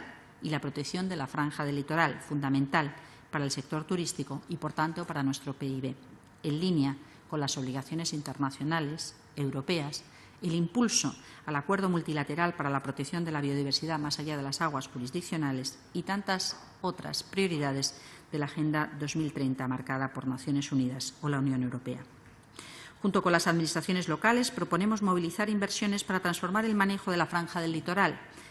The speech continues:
teniendo en consideración los impactos del cambio climático y desarrollando una gestión integrada, garantizando el disfrute público de nuestras costas.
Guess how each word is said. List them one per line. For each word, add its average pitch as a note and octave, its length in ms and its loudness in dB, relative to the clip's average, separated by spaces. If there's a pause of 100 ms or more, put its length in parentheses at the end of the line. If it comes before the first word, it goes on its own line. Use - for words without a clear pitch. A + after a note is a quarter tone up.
(120)
teniendo E3 300 0
en D#3 60 -2
consideración F3 680 -2
los D3 160 -2
impactos D3+ 440 0
del C#3 140 -4
cambio C#3+ 280 0
climático D#3 540 -2
y D3 80 -2
desarrollando D#3+ 600 0
una D3 100 2
gestión D#3 300 -4
integrada, D#3 480 0
garantizando C#3+ 540 -2
el D3+ 100 0
disfrute D3 360 -4
público C#3 460 -4
de C#3 140 -6
nuestras C#3 400 -6
costas. - 560 -6